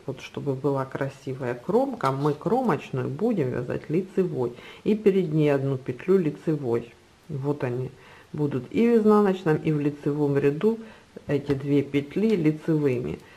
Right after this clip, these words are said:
Это две петли из тех четырёх, которые мы, э, как бы вывязали из центральной петли. Две у нас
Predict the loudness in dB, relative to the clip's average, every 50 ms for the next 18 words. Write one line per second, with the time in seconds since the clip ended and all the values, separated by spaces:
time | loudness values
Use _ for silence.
0 | -20 -12 -2 0 2 4 4 4 6 6 4 4 4 2 0 0 0 -2 -2 0
1 | -2 -4 -6 -2 -2 -2 -2 -2 -4 -6 -6 0 2 4 6 6 6 4 4 0
2 | -2 -2 0 0 0 2 4 4 2 2 2 0 0 2 0 0 -2 -4 -10 -20
3 | -20 -20 -20 -20 -14 -6 -2 0 0 0 0 -2 -2 -4 -4 -4 -4 -4 -4 -2
4 | 0 2 2 4 4 2 4 2 2 2 2 -2 0 0 -2 -2 -2 -2 -2 0
5 | 0 0 2 2 2 4 4 4 2 0 0 -4 -10 -10 -6 -6 -8 -6 -4 -4
6 | 0 4 6 6 6 6 4 0 -2 -2